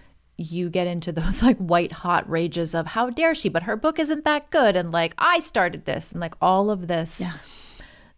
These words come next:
Speaker 1: this stuff that comes out of really a feeling of, There is something here that I want that I don't feel like I'm being given, or that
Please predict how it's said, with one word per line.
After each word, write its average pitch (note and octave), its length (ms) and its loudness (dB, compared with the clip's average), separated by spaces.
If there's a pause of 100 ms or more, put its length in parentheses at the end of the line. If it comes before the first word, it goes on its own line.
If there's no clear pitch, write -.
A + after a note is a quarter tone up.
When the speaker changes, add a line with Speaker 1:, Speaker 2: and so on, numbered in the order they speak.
Speaker 1:
this F3+ 380 -2
stuff - 720 -6
that F3+ 260 -2
comes F3 440 -4
out E3 200 -2
of E3 320 -4 (500)
really G3+ 380 2
a E3 100 -4
feeling F3 420 -4
of, E3+ 220 -6
There F3+ 160 -2
is F#3 100 -4
something G3 440 -2
here F#3 260 -4
that F3 160 -6
I E3 120 -4
want F3 400 -4 (420)
that F#3 120 -4
I F3 80 0
don't F3 300 -2
feel F3+ 280 0
like D#3+ 380 -2 (420)
I'm F3 140 4
being D#3 260 2
given, G3 540 0
or D#3+ 300 0
that D#3 440 -2